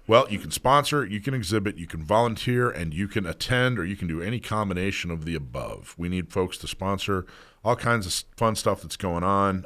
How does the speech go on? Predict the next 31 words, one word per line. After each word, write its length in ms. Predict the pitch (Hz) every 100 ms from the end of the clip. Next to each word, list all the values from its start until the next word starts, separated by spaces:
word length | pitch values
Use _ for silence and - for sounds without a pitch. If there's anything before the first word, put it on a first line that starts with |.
| -
Um, 640 | 78 78 78 76 76 73 -
we 140 | 87
need 140 | 95 92
people 180 | 98 85
to 100 | 82
exhibit, 580 | 76 78 101 104 104 - - - -
you 60 | 98
know, 100 | 82
set 200 | - 101
up 80 | 95
your 80 | 87
table 380 | 107 104 104
and 100 | 95
sell 220 | - 98 92
your 100 | 82
wares 500 | 87 95 98 98 85
or 40 |
your 100 | 78
services. 800 | - 131 127 120 127 120 120 - - - _
And 80 | -
then 60 | 104
we 80 | 98
definitely 320 | 110 135 123
need 80 | 101
volunteers. 640 | 104 101 95 101 85 80
The 60 | 82
volunteer 480 | 98 113 - 120 104
spots 480 | - - 90 82
are 160 | 82 82
up 180 | 101 101
on 200 | 95